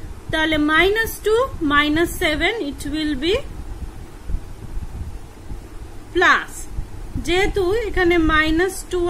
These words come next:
আছে into minus seven, it will be মাইনাসে মাইনাসে প্লাস, seven to fourteen, তো fourteen into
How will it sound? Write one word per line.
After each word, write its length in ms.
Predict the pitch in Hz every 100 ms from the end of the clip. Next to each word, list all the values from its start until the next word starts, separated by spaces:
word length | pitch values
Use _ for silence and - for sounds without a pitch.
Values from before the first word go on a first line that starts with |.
| 320
আছে 260 | 330 - 285 - - - - - - 294
into 240 | 302 339 330 302
minus 380 | 277 277 302 330 -
seven, 340 | 302 277 320 466 466 - -
it 80 | - 262
will 160 | 294 294
be 80 | 403 - - - - - -
মাইনাসে 360 | 269 294 311 311
মাইনাসে 340 | 302 302 302 330 -
প্লাস, 340 | 311 302 370 - - - - - - - - - - - - - - - - - - -
seven 300 | 285 285 320 320
to 100 | 359 466 554 - -
fourteen, 560 | 311 277 - 302 262 180 - - - - - - - - -
তো 100 | 311 539 - - - - -
fourteen 560 | 269 262 330 - 330 508 - - - - - - - - - - - - - - - - - - - - - 269
into 300 | 285 - 370